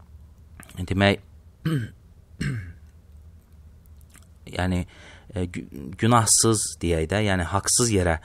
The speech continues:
e, kimisə öldürməyi deyir, sonra da zina etməyi deyir və Allah Taala da ona təsdiq olaraq ayə nazil edir və o ayədə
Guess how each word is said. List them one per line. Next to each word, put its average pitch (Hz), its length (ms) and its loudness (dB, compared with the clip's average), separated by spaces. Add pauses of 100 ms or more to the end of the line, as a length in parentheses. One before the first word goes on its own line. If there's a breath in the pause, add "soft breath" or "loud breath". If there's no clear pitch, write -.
(480 loud breath)
e, 85 480 -2
kimisə - 320 2
öldürməyi 90 640 2
deyir, 139 360 2
sonra 101 380 4
da 92 280 0 (340 soft breath)
zina 92 360 2
etməyi 80 420 -4
deyir 113 300 2
və 107 160 4
Allah 101 240 2
Taala 107 360 6
da 104 140 6 (300 loud breath)
ona 104 200 0
təsdiq 113 440 0
olaraq 92 520 4 (480 soft breath)
ayə 92 280 6
nazil 87 400 0
edir 101 240 0
və 98 140 0
o - 220 6
ayədə 92 600 4